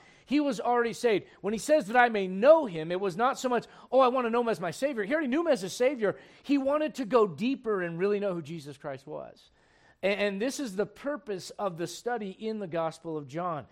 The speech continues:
All right, so open your Bibles, John chapter number one, and we're gonna read a, a couple verses here, starting off in verse number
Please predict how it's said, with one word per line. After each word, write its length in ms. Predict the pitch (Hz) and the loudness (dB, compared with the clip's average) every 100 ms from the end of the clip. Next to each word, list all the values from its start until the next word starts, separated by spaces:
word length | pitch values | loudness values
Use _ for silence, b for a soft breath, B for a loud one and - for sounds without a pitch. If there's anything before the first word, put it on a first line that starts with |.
| b b b | b b b
All 80 | 170 | 0
right, 180 | 175 233 | 2 2
so 120 | 247 | 0
open 120 | 240 | 0
your 100 | 240 | 0
Bibles, 300 | 214 208 160 | 4 4 2
John 260 | 160 233 247 | 0 0 2
chapter 240 | 240 208 | 0 -2
number 140 | 196 165 | -4 -6
one, 460 | 147 143 185 254 - | -4 -4 -6 -8 -10
and 140 | 165 | -10
we're 60 | 170 | -8
gonna 120 | 180 | -6
read 180 | 196 175 | -4 0
a, 180 | 151 139 b b b | 0 -2 b b b
a 280 | 147 143 | -4 -4
couple 200 | - 196 | -8 -8
verses 340 | 160 180 170 147 | -6 -8 -10 -10
here, 160 | 180 | -10
starting 360 | 160 180 170 156 | -8 -6 -6 -6
off 200 | 165 165 | -6 -8
in 100 | 139 | -12
verse 340 | 127 180 175 | -10 -10 -10
number 480 | 156 160 165 170 165 | -10 -10 -6 -6 -6